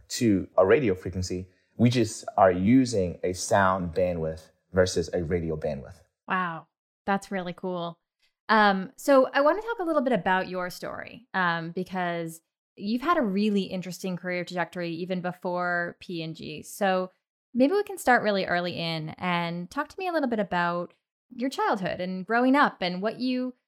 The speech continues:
Speaker 2: thought you wanted to do in the world.
Speaker 1: You know, at an early age, I, I decided that I, I wanted to be part of a C-suite. I wanted to be a leader in an organization. I, at some point, I just realized that the people that made an impact from a wealth standpoint, the people that were able to build great companies and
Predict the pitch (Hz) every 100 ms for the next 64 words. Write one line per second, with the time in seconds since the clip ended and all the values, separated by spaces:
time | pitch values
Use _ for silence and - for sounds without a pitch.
0 | _ 254 254 226 185 180 165 160 165 165
1 | 156 160 - - 104 101 - _ _ _
2 | 147 123 107 - 120 139 113 104 117 101
3 | 95 - 101 90 104 113 110 101 92 82
4 | 92 92 95 - - 90 87 85 85 -
5 | _ _ - 107 85 78 107 139 - 73
6 | - _ - 90 98 92 - 95 90 85
7 | - _ _ _ _ _ _ _ - 101
8 | 107 95 113 101 90 85 87 90 90 107
9 | - - _ _ _ _ _ _ 110 107
10 | - 107 147 131 127 104 95 98 92 92
11 | 90 85 95 - 78 76 - _ 110 110
12 | 127 123 92 107 101 92 92 92 87 -
13 | _ - 87 82 90 90 - 87 87 90
14 | - - 107 98 90 98 92 90 92 87
15 | 85 87 - 85 87 85 85 71